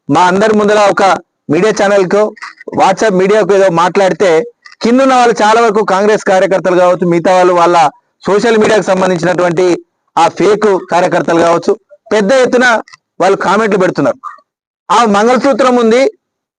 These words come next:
ఇల్లు లే-, వాళ్ళకి ఇల్లే సంబంధం, ఇల్లు ఎందుకని. నేను ఒకటి అడుగుతున్నా,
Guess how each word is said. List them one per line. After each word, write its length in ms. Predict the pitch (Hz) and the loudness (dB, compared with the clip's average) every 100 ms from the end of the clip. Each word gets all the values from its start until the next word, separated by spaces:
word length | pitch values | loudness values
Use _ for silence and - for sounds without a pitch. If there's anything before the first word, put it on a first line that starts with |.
| _ _ _ 190 | _ _ _ -4
ఇల్లు 200 | 226 254 | 0 2
లే-, 360 | 247 226 214 | 2 2 2
వాళ్ళకి 280 | 208 226 190 | 2 0 0
ఇల్లే 300 | 214 226 240 | 0 0 0
సంబంధం, 420 | 233 202 208 220 | 0 0 0 2
ఇల్లు 200 | 196 202 | 2 2
ఎందుకని. 360 | 202 185 - - _ _ _ _ | 0 0 -2 -4 _ _ _ _
నేను 160 | 214 247 | -2 0
ఒకటి 160 | 240 214 | 2 2
అడుగుతున్నా, 440 | 233 226 220 | 0 0 0